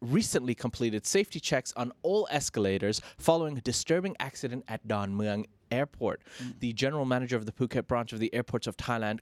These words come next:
Speaker 1: Kun Monchai, confirmed that the airport's thirty-one escalators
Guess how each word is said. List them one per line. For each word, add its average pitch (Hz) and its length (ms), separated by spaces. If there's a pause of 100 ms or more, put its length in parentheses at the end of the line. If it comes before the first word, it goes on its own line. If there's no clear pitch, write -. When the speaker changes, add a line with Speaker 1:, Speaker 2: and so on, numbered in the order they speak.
Speaker 1:
Kun 117 180
Monchai, 101 560
confirmed 160 440
that 139 120
the - 140
airport's 135 400
thirty-one 214 640
escalators 113 640